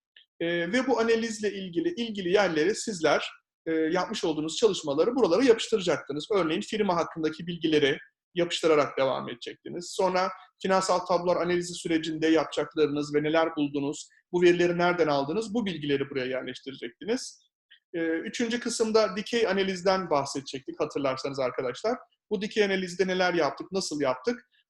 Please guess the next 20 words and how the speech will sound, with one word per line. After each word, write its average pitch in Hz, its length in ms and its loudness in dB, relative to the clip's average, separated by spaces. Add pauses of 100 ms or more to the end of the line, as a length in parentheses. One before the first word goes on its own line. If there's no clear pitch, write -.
Bunların 294 540 4
altlarının, 170 680 2
yani 180 240 0
şu 311 160 -2
kısımların 196 720 2 (340)
dolu 254 300 4
olduğunu 165 560 4
varsayıyorum 226 800 2
ve 208 120 4
bunları 214 360 0
doldurduğunuzu 196 760 0
düşünerek 143 460 -2 (400)
biz 202 300 -8
bugün 247 200 -2
içindekileri 175 720 0 (400)
birlikte 190 320 0
oluşturmaya 196 520 0
çalışacağız. 175 560 -2 (460)
İçindekiler 269 640 2
oluşturulması 196 1040 0